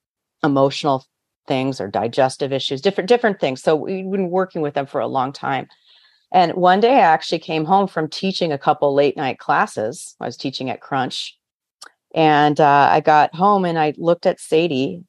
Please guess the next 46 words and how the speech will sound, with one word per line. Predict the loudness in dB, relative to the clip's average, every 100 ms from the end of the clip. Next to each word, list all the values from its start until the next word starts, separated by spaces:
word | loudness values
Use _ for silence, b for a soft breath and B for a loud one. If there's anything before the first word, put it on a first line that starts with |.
| _
and | -8 -8 -6
her | -2
nickname's | 0 0 -2 -4 -6
Pooey. | 0 2 2 0 -4 _ _ _
I | -2
looked | -2 -2
at | -4 -4
Sadie, | -2 0 0 -4 -8 _ _ _ _ _
I | -6
call | -2
her | -2
Pooey. | -2 -4 -2 -6 -8 B B B B B
And | 2 2 2
she, | 0 -2 -2 0 -2 -4 _ _
and | 0 2
I | 2
said, | 0 -2
"You | -2
know, | 0 0 0
let | -2 -2
me, | -4 -6
let | -4
me | -4
try | -2 -2
some | 0 -2
of | -4
these. | -4 -6 -8 -8
Let | -4
me | 0
look | 0 0
up | 0
what's | -2 -2
safe | -2 -2
for | -2 -2
dogs | 2 2 2 -2
and | -6
let | -6
me | -6
see | -4
if | -4 -2
I |
can | -4 -6
do | -4 -6 -6
something | -8 -8 -8 -8
about | -4 -4 -6
this." | -14 -16 -20